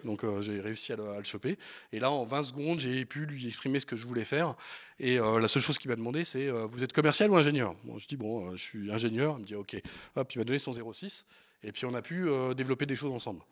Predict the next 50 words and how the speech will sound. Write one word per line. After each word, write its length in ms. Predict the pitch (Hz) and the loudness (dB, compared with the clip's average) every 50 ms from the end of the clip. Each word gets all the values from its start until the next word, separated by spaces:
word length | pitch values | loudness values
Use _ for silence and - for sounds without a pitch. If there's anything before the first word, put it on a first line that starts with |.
| _ - | _ -8
C'est 140 | - - | -6 -2
pas 80 | - 120 | 2 4
allé 100 | 120 120 | 4 4
très 120 | - 123 | 2 0
très 160 | 113 - 123 113 | -2 0 0 0
loin, 220 | 104 92 87 95 | 2 0 0 0
hein, 60 | 107 | 0
il 80 | 107 101 | 0 0
voulait 140 | 101 104 110 | 0 0 0
nous 100 | 110 101 | 2 2
racheter. 300 | 104 101 - - 90 - - - - - - - - - - - - - | 2 2 0 -6 -8 -12 -12 -12 -12 -10 -10 -10 -10 -12 -12 -8 -4 0
Euh, 720 | - 123 123 123 127 127 127 131 131 131 131 131 131 131 147 | 0 2 2 2 2 2 2 2 2 0 0 -2 -2 -4 -2
et 140 | 156 147 143 | 2 2 4
la 100 | 143 143 | 4 4
deuxième 460 | 143 139 156 156 131 139 156 147 147 | 6 6 8 8 10 10 10 10 8
fois, 240 | - - 170 196 220 | 10 12 12 12 12
c'est 140 | - 165 156 | 12 12 12
dans 120 | 151 147 | 12 12
les, 140 | 147 151 147 | 12 12 8
c'est 160 | - - 160 | 4 2 0
il 60 | 147 | 0
y 40 | 139 | 0
a 60 | 131 | 0
pas 80 | 143 180 | 0 0
très 100 | - 240 | -2 -2
longtemps, 420 | 202 175 - 156 160 190 185 165 | -2 -2 0 0 -2 -2 0 -2
c'était 220 | 143 - 139 - 135 | -2 -4 -4 -2 2
il 60 | 131 | 4
y 40 | 123 | 6
a, 200 | 117 117 117 123 | 8 8 8 8
il 60 | 120 | 8
y 20 | |
a 40 | 117 | 10
six 220 | 110 - - - 131 | 10 10 10 10 6
mois, 240 | 127 135 139 147 | 0 0 0 0
dans 120 | 151 127 120 | -2 -2 -2
les, 200 | 120 120 117 117 | -2 -2 0 0
euh, 180 | 113 110 110 | -2 -2 -2
les 160 | 110 113 110 127 | -4 -4 -2 -2
allées 140 | 127 135 | -2 -2
d'un 180 | 135 135 113 107 | -2 -4 -6 -2
salon 440 | 107 - - - 127 123 135 156 165 - - - - - - - - _ - | 0 0 0 0 0 -2 -2 -4 -6 -8 -14 -20 -20 -20 -20 -20 -18 _ -6
où 60 | 131 | -2
j'ai 120 | 117 135 | 0 0
croisé 300 | 131 - - 131 123 156 | 0 0 0 0 0 0
quelqu'un 260 | 165 151 127 - 151 156 | -2 -2 0 0 -2 0
qui 80 | - | 0
a 40 | 123 | -2
beaucoup 220 | 123 143 - - | -4 -4 -4 0
d'argent. 280 | 151 135 113 135 143 | 0 0 0 0 -4